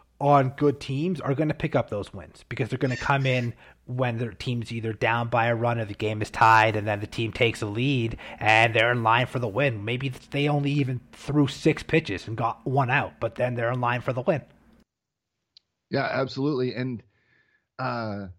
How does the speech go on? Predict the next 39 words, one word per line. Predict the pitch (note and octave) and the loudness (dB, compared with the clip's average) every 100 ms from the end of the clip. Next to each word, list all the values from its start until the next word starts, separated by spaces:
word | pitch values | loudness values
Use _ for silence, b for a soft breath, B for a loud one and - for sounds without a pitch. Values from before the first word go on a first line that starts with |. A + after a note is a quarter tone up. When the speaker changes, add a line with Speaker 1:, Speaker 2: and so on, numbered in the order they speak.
| _ | _
Speaker 2:
was | A2 A#2 | -12 -12
just | - D3+ C#3 | -8 -8 -6
talking | D3+ C#3+ C#3 B2+ | -6 -6 -8 -8
about | B2 A#2 A#2+ | -6 -8 -8
this | A#2+ - | -12 -10
with | A2 - | -10 -10
Adam | G#2 B2+ B2+ G2+ | -8 -6 -6 -10
last | G2+ G2+ G2+ | -12 -16 -14
evening. | A2 C3 G#2+ F#2 G#2 - | -12 -12 -12 -12 -14 -14
We | G#2 B2 | -10 -8
were, | A#2 F#2+ - _ _ _ G2+ _ _ - | -8 -10 -14 _ _ _ -20 _ _ -6
this, | C#3+ - - _ _ _ _ _ _ _ _ _ _ - | -4 -6 -18 _ _ _ _ _ _ _ _ _ _ -10
and, | B2 B2 | -8 -6
and | A#2+ A#2+ | -6 -4
we | A#2+ | -2
were, | B2 A#2 G#2+ | 0 -2 -4
we | B2 | -6
had, | B2 A#2 A#2 | -2 -2 -2
uh, | A2+ A2 G#2 G2+ _ | -2 -2 -2 -6 _
Michael | G#2 A#2+ B2+ | -8 -6 -6
Simeone | A#2+ C#3+ C#3 D3 F#3+ C3 G#2+ - | -6 -4 -4 -2 -4 -6 -12 -14
on, | G2+ G2+ - | -14 -14 -12
on | G2 F#2+ F2+ F2 - F2 | -8 -8 -8 -12 -18 -14
for | - G#2 | -4 -2
a | G#2 | 0
recording, | G2 - G#2 G2+ F#2 F2+ | -4 -8 -6 -6 -8 -8
S | G#2+ G#2+ | -8 -8
P | G#2 C#3 | -4 -6
streamer. | A2+ - E3 D#3+ F#2 | -4 -2 -2 -2 -6
So | - G2+ | -8 -6
we | A#2+ | -4
were | A#2 | -4
talking | B2 B2+ A#2 | -6 -6 -6
about | G#2 G2 - | -4 -6 -8
a | |
lot | F#2 G#2 B2+ D#3 | -10 -8 -8 -6
of | A#2 F#2 | -8 -8
this, | F#2 F#2 - - | -14 -14 -18 -14
and | G2+ G2 F#2+ F#2 | -10 -8 -6 -8